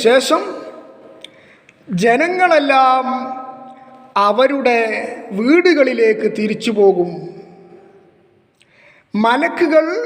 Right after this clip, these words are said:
തിരിച്ചു പോ-, പിരിഞ്ഞു പോകുന്നത് എങ്ങോട്ടാണ്? ജനങ്ങളെല്ലാം അവരുടെ വീടുകളിലേക്ക് പിരിഞ്ഞുപോയി. മലക്കുകളും പിരിഞ്ഞു പോകുന്നു. മലക്കുകൾ പോകുന്നത് അള്ളാഹുവിൻ്റെ സന്നിധിയിലേക്കാണ് പോകുന്നത്. അള്ളാഹുവിൻ്റെ അടുക്കലേക്കാണ്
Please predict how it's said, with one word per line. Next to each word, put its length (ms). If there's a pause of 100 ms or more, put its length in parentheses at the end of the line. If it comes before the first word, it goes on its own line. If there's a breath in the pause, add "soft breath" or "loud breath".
(200)
തിരിച്ചു 380
പോ-, 180 (200)
പിരിഞ്ഞു 360
പോകുന്നത് 400
എങ്ങോട്ടാണ്? 500 (120)
ജനങ്ങളെല്ലാം 680
അവരുടെ 280
വീടുകളിലേക്ക് 640
പിരിഞ്ഞുപോയി. 500 (1120 loud breath)
മലക്കുകളും 680 (120)
പിരിഞ്ഞു 360
പോകുന്നു. 400 (220)
മലക്കുകൾ 480 (120)
പോകുന്നത് 520 (240)
അള്ളാഹുവിൻ്റെ 1160 (100)
സന്നിധിയിലേക്കാണ് 920
പോകുന്നത്. 440 (600 loud breath)
അള്ളാഹുവിൻ്റെ 760
അടുക്കലേക്കാണ് 600